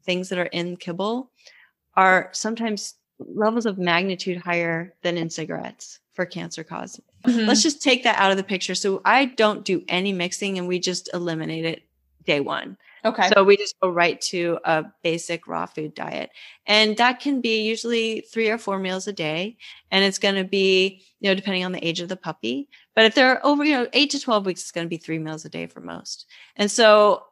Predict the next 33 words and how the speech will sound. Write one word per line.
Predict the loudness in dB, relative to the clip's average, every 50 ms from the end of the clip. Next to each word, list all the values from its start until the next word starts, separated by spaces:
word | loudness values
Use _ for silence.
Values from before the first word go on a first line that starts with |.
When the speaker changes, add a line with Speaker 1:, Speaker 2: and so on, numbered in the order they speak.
| _ _ _ _ 2
Speaker 1:
I | 2 4 4
like | 4 2 0 0 -2
to | -4 -4
start | -4 -4 -4 0 4 4 6 6 6 2 0 -6
the | -10
first | -8 -2 -2 -2 -2 -2 -6
few | -6 -4 -4 -2
weeks | -2 -2 -4 -4 -6
with | -8 -8
something | -8 -10 -12 -10 -10 -10 -8
really | -8 -8 -10
simple. | -10 -10 -10 -12 -10 -10 -10 -8 -8
Some | -8 -4 -2 0 0 0
breeders | 0 0 0 0 0 -2 0
will | -2 -2 0
just | 0 0 0 0 -4 -4
do | -2 2 2 4 2 2 -2 _ _ 0
only | 0 2 2 2 2 2 2 2 0 0 -2 -4 -6 _ _ _ _ _ _ _
ground | 2 4 4 4 2 0 -2 -4 -8 -6
beef | _ 0 2 2 0 -4 -8 -14 -16 _
or | -6 -6 -6 -2 0
only | 0 2 2 2 0 0 0 0 0 -2 -4 -10 _ _ _
ground | 0 2 2 2 0 -2
turkey | -4 -6 -6 -6 -4 -4 -4 -4 -4 -4 -6 -4
with | -4 -4 -2 -2
no | 0 0 2 4 4 4
organs | 4 2 0 0 -2 -4 -6 -6
and | -6 -4
no | -4 -4 -4
bones, | -2 -2 -2 -2 -2 -4 -6 -8 -6
no | -4 -4 -4
supplements, | -4 -4 -6 -6 -6 -6 -8 -8 -8 -8 -8 -6
nothing | -4 -4 -4 -4 -4 -6 -6 -6 -6 -8 -12